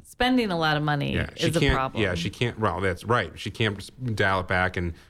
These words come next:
Speaker 2: fire the private chef, you know, and,
Speaker 1: <laughs>
Speaker 2: and, uh,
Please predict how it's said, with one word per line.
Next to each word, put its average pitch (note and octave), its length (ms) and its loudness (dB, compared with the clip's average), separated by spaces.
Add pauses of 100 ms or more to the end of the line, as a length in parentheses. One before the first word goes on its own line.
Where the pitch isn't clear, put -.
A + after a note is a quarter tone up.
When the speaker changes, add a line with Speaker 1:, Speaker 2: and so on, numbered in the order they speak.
Speaker 2:
fire F#2+ 220 2
the F2 140 0
private E2+ 340 -2
chef, D2 380 -6
you F#2 80 -2
know, F2 280 2 (220)
and, F2+ 420 2
Speaker 1:
<laughs> - 40 -14
Speaker 2:
and, E2+ 340 2
uh, E2+ 260 0